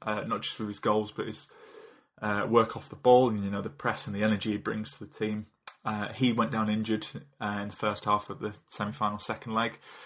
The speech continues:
Uh, and we've not really heard much about that, so, you know, fingers crossed. I think that would be the main, main concern, but it could mean that Jordan Rhodes, um, who obviously got the winner against Luton, um, you know, in the second leg, could start. So,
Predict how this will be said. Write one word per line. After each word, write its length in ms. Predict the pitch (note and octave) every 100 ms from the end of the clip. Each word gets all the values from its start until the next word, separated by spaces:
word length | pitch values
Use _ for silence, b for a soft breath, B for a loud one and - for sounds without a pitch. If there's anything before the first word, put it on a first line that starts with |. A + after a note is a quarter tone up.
| B B
Uh, 180 | - G2+
and 80 | F#2+
we've 120 | A2
not 100 | C3
really 140 | A2 G#2+
heard 280 | B2 G#2+ G#2
much 200 | - -
about 240 | G2+ F2+
that, 220 | G#2 -
so, 280 | - G#2+ G2+ - -
you 100 | A2+
know, 80 | A2
fingers 340 | - A2 G2+
crossed. 300 | - G#2 -
I 40 | F#2+
think 180 | A2 -
that 100 | G2
would 140 | -
be 80 | G2+
the 80 | G#2
main, 240 | G#2 G2+ - B B B B
main 140 | G#2 F#2+
concern, 540 | - - G#2+ G2+ G2
but 180 | G2+ G#2
it 120 | A2
could 160 | - G#2+
mean 140 | G#2
that 120 | G2+
Jordan 260 | A2 G#2+ G2+
Rhodes, 540 | G#2 G#2 F#2+ - - -
um, 340 | G2+ G2+ G2+ G2+
who 160 | A2 - _ -
obviously 320 | G2+ G2+ G#2+
got 160 | G#2 -
the 80 | G#2
winner 280 | G#2+ G#2
against 300 | G2+ G#2 -
Luton, 380 | G#2+ G2+ G#2+ G2+ - - -
um, 500 | G#2+ G#2 G#2 G2+ G2+ -
you 100 | A2
know, 100 | G2+
in 80 | G2+
the 60 |
second 360 | - G#2 - G#2
leg, 220 | G2+ G2+ - _ _
could 180 | - -
start. 400 | - G#2+ G#2+ -
So, 220 | - G2+